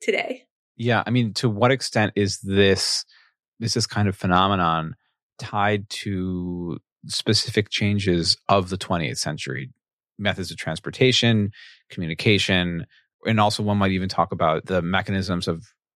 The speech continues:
Speaker 2: of imperialism as well, in terms of the creation of global networks and the ability to traverse them?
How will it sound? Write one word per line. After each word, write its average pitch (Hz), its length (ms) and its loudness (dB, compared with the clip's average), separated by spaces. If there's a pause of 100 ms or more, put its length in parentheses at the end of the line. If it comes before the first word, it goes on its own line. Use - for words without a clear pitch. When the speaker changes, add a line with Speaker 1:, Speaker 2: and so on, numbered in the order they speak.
(160)
Speaker 2:
of 80 260 -8
imperialism 98 680 0
as 87 160 -6
well, 90 380 0 (320)
in 101 120 -6
terms 98 260 -6
of 85 160 -6 (160)
the 98 140 -6
creation 95 360 -2
of 90 160 -6
global 87 260 0
networks 80 580 -2
and 80 240 -8
the 76 120 0
ability 85 400 -2
to - 180 -8
traverse 85 380 0
them? - 260 -4